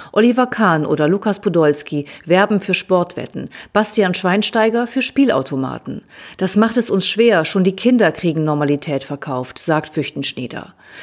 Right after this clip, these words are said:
Bei ihr und ihrem Team sind die Mittel begrenzt, obwohl sie vom Gesundheitsministerium gefördert werden. „Es ist ein Kampf gegen Windmühlen, ein Ungleichgewicht“, sagt sie. Die Anbieter müssten politisch verpflichtet werden, mehr Geld in die Prävention zu investieren.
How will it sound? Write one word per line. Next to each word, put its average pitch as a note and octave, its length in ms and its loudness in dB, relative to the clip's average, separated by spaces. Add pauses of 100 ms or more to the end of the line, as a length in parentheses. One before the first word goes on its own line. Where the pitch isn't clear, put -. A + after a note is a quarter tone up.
(160)
Bei F3+ 140 6
ihr A#3+ 260 4
und F3 160 -2
ihrem E3+ 240 0
Team C4 320 2
sind A#3+ 180 2
die C4 80 2
Mittel G3 260 2
begrenzt, C#3 600 -4 (180)
obwohl F3+ 260 2
sie F3 120 0
vom D#3+ 180 -2
Gesundheitsministerium D#3 1160 0
gefördert D#3+ 500 -2
werden. D#3+ 360 -12 (420)
„Es G#3+ 160 0
ist C4+ 160 0
ein B3 100 2
Kampf C4 380 0
gegen G3 280 4
Windmühlen, D#3 680 -2
ein D#3+ 180 -2
Ungleichgewicht“, - 1080 -2
sagt - 280 -12
sie. - 280 -12 (340)
Die - 120 0
Anbieter A3+ 420 2
müssten G#3 400 2
politisch G3 440 0
verpflichtet F3+ 540 -2
werden, G#3+ 300 2 (220)
mehr G3+ 260 4
Geld F#3+ 400 2
in D#3 160 -2
die D3 80 0
Prävention E3 640 0
zu - 100 -6
investieren. - 760 -8